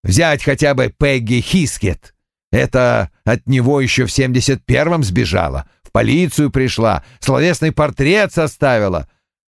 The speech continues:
Да только это не помогло. Крид ей запомнился как чернявый, плотного сложения. Но это лишь потому, что он парик носил и в подбитое ватой бабье пальто кутался.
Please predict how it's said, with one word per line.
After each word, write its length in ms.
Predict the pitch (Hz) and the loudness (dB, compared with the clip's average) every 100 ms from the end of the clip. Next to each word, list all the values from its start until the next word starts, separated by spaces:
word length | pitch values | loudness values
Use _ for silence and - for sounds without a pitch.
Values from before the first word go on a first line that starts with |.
| _ 64 | _ -2
Да 160 | 82 | 0
только 280 | 98 101 101 | 2 0 2
это 240 | 104 107 | 0 0
не 100 | 107 | 0
помогло. 720 | 107 107 113 90 87 87 76 - _ _ _ _ | 2 0 0 0 0 0 -2 -6 _ _ _ _
Крид 340 | - 123 139 101 | -2 0 0 2
ей 200 | 123 131 | 2 2
запомнился 800 | 120 98 120 139 127 120 - 110 | 0 0 0 0 0 0 -2 -2
как 240 | 120 - | -2 -4
чернявый, 1000 | - - 107 107 139 175 135 85 69 - _ _ _ - | -4 0 0 2 2 2 0 -4 -8 -12 _ _ _ -2
плотного 500 | 110 143 - 120 120 | 0 0 -2 -2 -2
сложения. 880 | - 123 117 160 196 120 87 - - _ _ _ _ - | -2 -2 0 0 0 0 -2 -6 -12 _ _ _ _ -4
Но 300 | 76 98 113 | 0 2 2
это 400 | 143 165 165 147 | 2 2 2 0
лишь 340 | 147 170 - | 2 2 0
потому, 680 | 147 151 147 135 147 190 185 | -2 0 0 0 2 2 0
что 460 | - 139 127 151 175 | -2 0 2 2 2
он 200 | 156 117 | 0 -2
парик 520 | - 131 175 240 - | 0 2 2 0 0
носил 600 | 156 139 - 101 76 113 _ _ - | -2 -2 -4 -6 -6 -12 _ _ -2
и 140 | 127 | -2
в 100 | - | 0
подбитое 640 | 151 139 127 202 180 165 139 | 0 0 2 2 2 0 2
ватой 360 | 170 180 165 | 2 0 0
бабье 420 | 135 160 170 190 | 0 0 2 0
пальто 520 | - 196 202 - 135 131 | 0 0 0 0 -2 0
кутался. 800 | 131 131 123 120 - 107 92 | -2 0 0 -2 -2 0 0